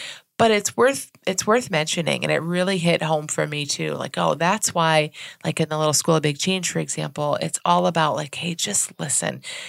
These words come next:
Best you can, try." And this is not easy, to set your habit or your anxiety or your thing, whatever your thing is, aside. And let's just explore how we work.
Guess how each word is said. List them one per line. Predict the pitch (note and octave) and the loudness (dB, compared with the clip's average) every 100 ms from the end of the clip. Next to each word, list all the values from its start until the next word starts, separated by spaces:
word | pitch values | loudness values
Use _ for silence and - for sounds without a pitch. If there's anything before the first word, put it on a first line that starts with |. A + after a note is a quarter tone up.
| - - - | -16 -16 2
Best | G#3+ A3+ - - | 4 6 2 2
you | G3 | 0
can, | - F3 D#3+ C#3+ C3 C3 | 2 4 6 4 0 -4
try." | - - E3 D#3+ D3+ D3 C#3+ D#3+ F3 | -4 2 4 6 6 6 4 2 0
And | E3+ | 0
this | D#3+ D3+ | 2 0
is | D#3 E3+ | 0 2
not | D#3+ E3 | 2 2
easy, | E3 D#3 - C3 - - - - | 0 -2 -2 -4 -6 -12 -14 -8
to | F3+ | -2
set | - G3 - | 2 2 2
your | F3 | 0
habit | E3 E3+ E3 D#3+ C#3+ - | -2 2 2 2 0 -2
or | D#3 | -4
your | D#3 D3+ | -4 -4
anxiety | D3+ D#3+ D#3 D#3 D3 C3+ | -2 0 2 0 -2 -6
or | |
your | C#3 C#3+ | -6 -8
thing, | C#3 - F3 E3 D3 C#3+ | -8 -4 0 2 0 -4
whatever | D3 D3+ D#3 | -4 -2 -2
your | C#3+ | -4
thing | - D3+ D#3 | -2 -4 -2
is, | D#3 D3 | -2 -2
aside. | - - - E3+ E3 - G#2 - _ - - - - | -2 -2 0 2 2 2 -2 -6 _ -18 -16 -14 -10
And | E3+ | -8
let's | F3+ - | -2 -2
just | - D#4+ - | 0 0 0
explore | - - G3+ F#3 | 0 0 2 4
how | E3+ D#3 | 4 2
we | C#3+ | 0
work. | C3+ D#3 - - - | -2 -2 -4 -6 -20